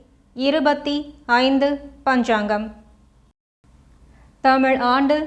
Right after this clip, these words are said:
விஸ்வாவசு மாதம், துலா மாசம், ஆஷ்வின, ஐப்பசி,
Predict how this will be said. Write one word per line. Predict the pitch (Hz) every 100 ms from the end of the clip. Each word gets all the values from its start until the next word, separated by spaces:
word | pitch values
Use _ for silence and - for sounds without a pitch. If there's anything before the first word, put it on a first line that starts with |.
| - - - 247
விஸ்வாவசு | 262 269 254 233 220 180 285 - - _ _ _ _ -
மாதம், | 233 233 233 254 - - - _ _ _ _ _ _
துலா | 320 320 330 302
மாசம், | 233 226 302 - - _ _ _ _
ஆஷ்வின, | - 269 - 262 233 247 - - - - _ _ _ _ -
ஐப்பசி, | 262 277 269 240 277